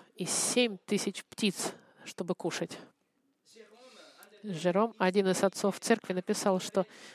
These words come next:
в Риме была одна женщина, которая выходила замуж за своего двадцать третьего мужа, а она была двадцать первая жена этого мужа. Видите, и-,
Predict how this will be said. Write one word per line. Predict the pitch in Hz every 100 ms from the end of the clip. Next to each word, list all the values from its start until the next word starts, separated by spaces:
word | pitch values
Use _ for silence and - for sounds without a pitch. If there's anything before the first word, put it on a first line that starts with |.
| -
в | 185 208
Риме | 247 214 180 - - - - -
была | 185 196 190
одна | 196 185 196
женщина, | 220 226 202 180
которая | 190 - 196 185 180 - - - - - - _ _ - - -
выходила | 185 208 - 202 196 175
замуж | 220 196
за | -
своего | 175
двадцать | 170 190 - 196
третьего | 220 226 220 180 180
мужа, | 185 160 165 165
а | 175 170
она | 175 240 320 - _ 262 -
была | 190 190 190 202 220 - - - -
двадцать | 180 196 190
первая | - 202 185
жена | 175 180 165
этого | - 160
мужа. | 160 156 156 - - - - - - - 359 269 285 269 _ _ - - - _ _ - -
Видите, | 190 185 247 233 - 202 190 _
и-, | 143